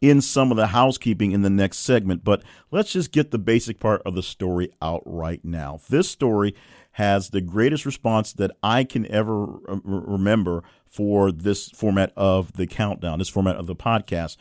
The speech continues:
Uh, the story is, it's amazing how simple and silly and just kinda just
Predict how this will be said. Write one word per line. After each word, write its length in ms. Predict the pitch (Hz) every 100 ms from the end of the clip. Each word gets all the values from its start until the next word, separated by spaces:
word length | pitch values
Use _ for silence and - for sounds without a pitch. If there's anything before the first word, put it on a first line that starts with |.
| - - -
Uh, 220 | 95 98
the 200 | 92 98
story 760 | - - 127 135 131 127 - -
is, 840 | - 101 101 104 95 92 92 87 87
it's 200 | 95 104
amazing 680 | 101 113 131 104 101 98
how 240 | 87 101 95
simple 680 | - - - 131 131 117 101
and 140 | 92
silly 580 | - - 123 120 120 110 - - -
and 200 | 98 95
just 260 | 98 95 -
kinda 240 | 107 92
just 160 | 95